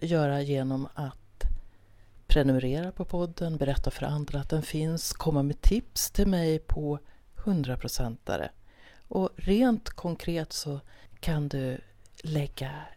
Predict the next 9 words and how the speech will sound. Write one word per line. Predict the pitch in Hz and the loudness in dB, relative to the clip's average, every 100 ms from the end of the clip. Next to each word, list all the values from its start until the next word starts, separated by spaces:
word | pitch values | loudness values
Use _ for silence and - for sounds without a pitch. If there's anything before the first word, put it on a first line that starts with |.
| - - | -20 -8
en | 156 170 156 131 | -2 0 -2 -4
dollar | 143 131 127 131 127 | -6 -6 -4 -6 -6
per | - 139 131 | -2 -2 -2
avsnitt | - 165 123 - - 220 - - - - - - - - - - - - | -4 -4 -4 -6 -2 -4 -4 -18 -20 -20 -20 -20 -20 -20 -20 -20 -20 -18
via | 156 151 151 135 131 131 - - | -6 -2 0 0 -2 -4 -10 8
Patreon, | - - 214 214 - - 110 92 - - - - - - - | 12 12 10 4 -2 -4 -4 -4 -6 -12 -16 -18 -18 -20 -14
W | 143 151 170 | -4 0 0
W | 170 165 | 2 0
W | 156 165 165 | 0 0 0